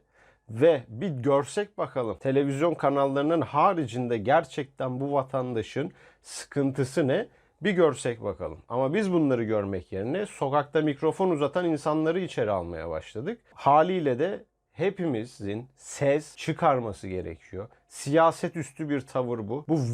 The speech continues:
vatanın devamlılığı, birliğini korumak için yapılan bir tavır bu. Önümüzdeki bir sene boyunca da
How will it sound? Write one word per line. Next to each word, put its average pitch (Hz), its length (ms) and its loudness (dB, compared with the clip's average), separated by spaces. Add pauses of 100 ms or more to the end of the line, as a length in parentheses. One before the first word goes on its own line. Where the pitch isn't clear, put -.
(140)
vatanın 139 600 2
devamlılığı, 135 840 2
birliğini 135 560 0
korumak 151 460 0
için 101 300 -6
yapılan 92 540 -4
bir 95 120 -6
tavır 98 400 -4
bu. 147 240 -6 (340)
Önümüzdeki 143 720 0
bir 175 140 2
sene 117 380 0
boyunca 95 480 -2
da - 140 -4